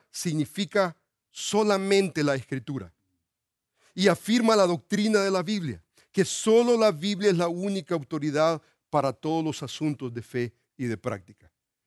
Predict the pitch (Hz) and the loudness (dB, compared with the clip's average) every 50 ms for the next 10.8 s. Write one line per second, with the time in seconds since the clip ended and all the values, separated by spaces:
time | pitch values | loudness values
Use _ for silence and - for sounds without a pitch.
0 | _ _ _ _ - - - - 214 233 247 247 233 185 - - 226 165 - - | _ _ _ _ -10 -6 0 2 2 2 4 2 0 0 -2 -6 -8 -8 -8 -8
1 | 220 240 247 254 233 202 _ _ _ _ _ _ _ _ _ _ _ _ _ _ | -4 0 0 0 0 -2 _ _ _ _ _ _ _ _ _ _ _ _ _ _
2 | 127 123 156 156 147 139 - 196 214 196 - 202 208 208 175 - - 190 220 202 | -4 -2 0 0 0 -2 -2 -6 -6 -4 -2 -2 -2 -2 -4 -4 -6 -4 -4 -2
3 | 214 226 247 220 - 135 98 - _ _ _ _ _ _ _ _ _ _ _ _ | -2 -2 -4 -4 -6 -8 -12 -14 _ _ _ _ _ _ _ _ _ _ _ _
4 | - 143 151 156 170 190 214 220 196 208 196 180 170 170 185 226 202 214 175 - | -6 -2 0 2 2 2 2 0 0 0 0 0 0 0 -2 -4 -4 -4 -4 -4
5 | - 147 143 147 139 156 147 151 143 135 147 151 151 151 151 165 185 190 - _ | -6 -10 -10 -6 -6 -4 -4 -6 -6 -8 -8 -6 -6 -6 -6 -6 -8 -10 -12 _
6 | _ _ _ _ _ _ _ _ _ _ - 180 180 175 - - 170 160 123 175 | _ _ _ _ _ _ _ _ _ _ 2 2 4 2 2 0 -2 -2 -2 0
7 | 190 202 196 180 - 180 180 175 175 - - 156 - - - _ - - - - | 2 2 2 2 0 -2 -2 -2 0 0 -2 -4 -4 -6 -12 _ -14 -12 -10 -2
8 | - 196 208 220 220 214 214 220 240 233 - - 370 - - - 147 139 - 151 | 0 2 2 2 2 2 2 0 0 -2 -2 -2 -2 -2 -2 -4 -4 -4 -4 -6
9 | 160 - 180 202 220 226 202 - _ _ _ _ - 180 185 151 185 175 165 156 | -6 -6 -6 -8 -8 -8 -10 -12 _ _ _ _ 2 2 4 4 4 4 4 4
10 | 156 156 160 170 175 190 220 226 233 233 240 269 277 269 233 | 4 2 2 4 4 6 4 4 4 2 2 2 2 0 -2